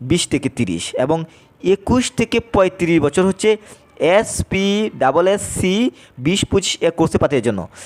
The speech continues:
এখানে যে কোর্সগুলো রয়েছে, যে যেই কোর্সের, সেই, সেই কোর্সের কিন্তু এখানে বয়স করা হয়েছে।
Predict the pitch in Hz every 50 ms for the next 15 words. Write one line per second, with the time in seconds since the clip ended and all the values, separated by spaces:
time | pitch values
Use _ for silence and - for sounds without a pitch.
0 | - - _ 143 156 - 202 202 214 233 226 190 220 220 - - 160 165 185 196
1 | 190 180 226 208 180 160 147 139 - 196 214 - - - 147 131 123 139 170 196
2 | 220 185 151 185 208 202 202 - - 170 151 139 - - 247 - 127 - - -
3 | - - _ - - - 202 214 233 226 - - - 185 185 - - 185 165 -
4 | - - 170 - 160 143 135 - 175 156 139 131 147 160 208 269 370 - - -
5 | - _ - 110 120 127 131 151 185 240 311 - - - - - - _ _ _
6 | _ _ _ - 170 151 135 131 127 117 107 101 - - - 98 87